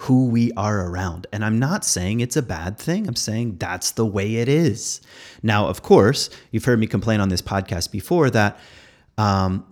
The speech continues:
the capacity to imitate at a certain point can become, what's the right word for it? Um, compulsive.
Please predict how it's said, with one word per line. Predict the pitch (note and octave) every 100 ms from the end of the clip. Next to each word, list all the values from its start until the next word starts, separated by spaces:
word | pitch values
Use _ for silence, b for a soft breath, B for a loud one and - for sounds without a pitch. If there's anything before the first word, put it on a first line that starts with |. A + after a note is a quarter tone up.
| -
the | G#2+
capacity | A2+ A#2+ - C3 D3 - A#2 G#2 G2+
to | - A2 G2 -
imitate | C#3 E3+ - F#2+ E2+ A2+ - _ _ _ _
at | A2 A2+
a | A2+
certain | - B2+ A#2+ G2+
point | F#2 - E3 G2+ C3+ - - _ _ _ _ _
can | A#2 G#2+
become, | G2 G#2+ F#2 - G#2 G#2 G2+ G2 G2+ - -
what's | A2 -
the | G2
right | F#2+ G2+
word | F#2+ F2+
for | - - F2+
it? | F2 F2 b b b b b b -
Um, | G2 F#2+ F#2 F#2 F#2 F#2+ - _ _ _ _ _ _ -
compulsive. | - A2 - - A#2 - - F2 F2+